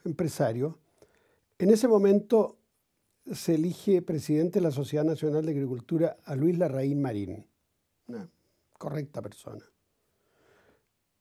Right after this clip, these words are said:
cuñado del sacerdote Gonzalo Arroyo, sacerdote jesuita,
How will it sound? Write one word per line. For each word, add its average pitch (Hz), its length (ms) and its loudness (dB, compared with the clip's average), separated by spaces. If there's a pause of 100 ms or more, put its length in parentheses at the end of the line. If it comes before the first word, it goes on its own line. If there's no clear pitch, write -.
(240)
cuñado 165 480 6
del 156 100 2
sacerdote 147 560 -4
Gonzalo 135 440 -6
Arroyo, 120 360 -10 (2500)
sacerdote 123 440 -8
jesuita, 101 520 -12